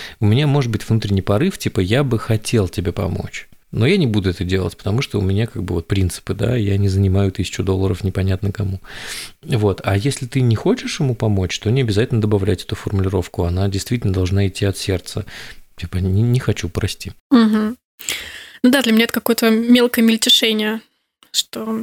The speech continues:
Speaker 2: какая-то умственная суета, которая не обязательно человеку. Но если тебе важно, да, то проговори. Немного переначенный, но реальный случай. Я надеюсь, ты поймешь, что это иллюстрирует. А,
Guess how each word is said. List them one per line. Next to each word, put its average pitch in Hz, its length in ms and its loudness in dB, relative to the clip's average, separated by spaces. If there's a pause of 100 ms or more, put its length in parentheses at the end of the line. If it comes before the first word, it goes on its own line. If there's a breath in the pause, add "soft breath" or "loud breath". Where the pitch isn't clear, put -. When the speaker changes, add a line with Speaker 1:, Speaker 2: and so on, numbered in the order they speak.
(140)
Speaker 2:
какая-то 233 400 0
умственная 226 360 2
суета, 226 380 2
которая 220 360 0
не 220 140 4
обязательно 226 360 0
человеку. 220 800 -4 (240)
Но 226 120 4
если 233 160 2
тебе 233 200 4
важно, 240 320 2
да, 220 160 0
то 220 140 -2
проговори. 220 520 2 (220)
Немного 254 380 6
переначенный, 247 720 4
но 233 640 4
реальный 233 300 4
случай. - 380 2
Я 214 60 2
надеюсь, 226 340 2
ты - 100 0
поймешь, 226 300 4
что - 160 0
это 226 180 4
иллюстрирует. 226 720 4
А, 220 560 2